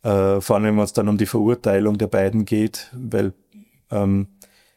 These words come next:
was Pumpernicke wirklich gemacht hat mit den, äh, mit den Mitteln, die ihnen zur Verfügung gestellt wurden.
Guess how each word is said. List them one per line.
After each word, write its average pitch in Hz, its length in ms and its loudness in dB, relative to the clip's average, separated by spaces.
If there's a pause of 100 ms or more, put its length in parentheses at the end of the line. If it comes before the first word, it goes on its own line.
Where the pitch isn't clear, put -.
(140)
was 104 280 -2
Pumpernicke 107 580 -2
wirklich 113 400 -2
gemacht 98 400 0
hat 101 120 -2
mit 107 200 -2
den, 104 380 0
äh, 104 480 0 (360)
mit 113 180 -2
den 104 100 2
Mitteln, 110 260 0
die 101 100 0
ihnen 101 80 2
zur 101 140 -6
Verfügung 110 260 -2
gestellt 101 400 -2
wurden. 104 360 -2